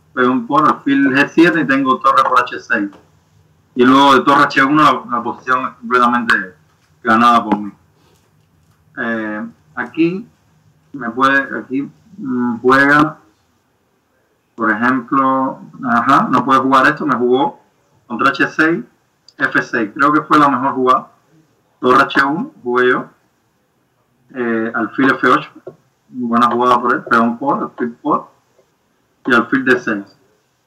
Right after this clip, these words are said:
Eh, dama F siete y torre H cinco. Pensé que doblando torres en H era mi mejor opción para buscar la,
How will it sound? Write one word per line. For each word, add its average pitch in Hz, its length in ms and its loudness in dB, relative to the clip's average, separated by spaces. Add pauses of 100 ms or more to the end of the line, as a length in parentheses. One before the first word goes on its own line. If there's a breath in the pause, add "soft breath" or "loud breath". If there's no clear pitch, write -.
(580)
Eh, 113 400 0
dama 131 300 2
F - 180 -2
siete 170 340 0 (1080)
y 185 280 -2 (240)
torre 156 240 4
H - 200 -2
cinco. 110 480 -4 (300)
Pensé 147 300 0
que 160 60 2
doblando 151 380 4
torres 147 240 2
en 151 140 0
H 160 200 -2
era 135 220 2
mi 123 160 -12
mejor 123 240 -4
opción 147 300 -8
para 117 140 -6
buscar 117 380 -8
la, - 220 -6